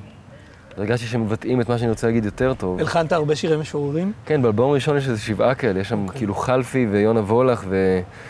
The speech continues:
Speaker 1: ועמיחי, ויש שם גם נגיד, אה,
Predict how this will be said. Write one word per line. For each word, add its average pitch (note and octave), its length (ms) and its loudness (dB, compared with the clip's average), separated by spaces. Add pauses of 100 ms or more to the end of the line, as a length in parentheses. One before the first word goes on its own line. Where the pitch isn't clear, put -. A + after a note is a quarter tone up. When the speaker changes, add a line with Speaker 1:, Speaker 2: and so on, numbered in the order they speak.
(280)
Speaker 1:
ועמיחי, A2+ 640 2 (600)
ויש C3 140 2
שם D3+ 120 2
גם C3 160 4
נגיד, A#2+ 280 4
אה, A#2+ 60 6